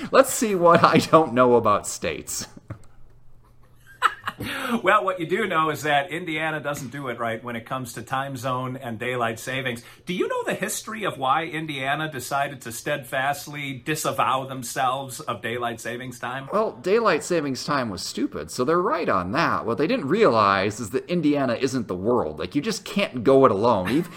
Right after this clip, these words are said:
Speaker 1: you're, you're better off to go with a stupid policy to be consistently stupid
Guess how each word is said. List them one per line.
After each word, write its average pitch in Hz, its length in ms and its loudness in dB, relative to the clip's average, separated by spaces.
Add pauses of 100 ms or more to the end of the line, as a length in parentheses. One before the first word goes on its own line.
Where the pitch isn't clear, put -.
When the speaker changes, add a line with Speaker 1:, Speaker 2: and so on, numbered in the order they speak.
(200)
Speaker 1:
you're, 208 280 8
you're 190 140 12
better 269 480 8
off 202 260 0
to 156 80 4
go 160 180 8
with 156 200 8
a 117 60 0
stupid 240 500 0
policy 117 640 2
to 107 120 -8
be 123 120 2
consistently 139 640 -2
stupid 131 460 -2